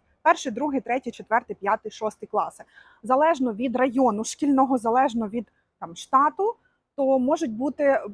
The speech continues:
початкова школа тільки до п'ятого класу, як, наприклад,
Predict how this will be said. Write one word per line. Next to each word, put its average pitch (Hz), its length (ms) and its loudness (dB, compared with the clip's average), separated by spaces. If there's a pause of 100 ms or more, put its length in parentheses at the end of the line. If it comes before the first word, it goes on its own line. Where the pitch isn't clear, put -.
(120)
початкова 240 480 -2
школа 277 300 0
тільки 233 300 -4
до 202 120 -4
п'ятого 190 480 0
класу, 202 360 -4
як, 254 160 -2
наприклад, 240 400 -4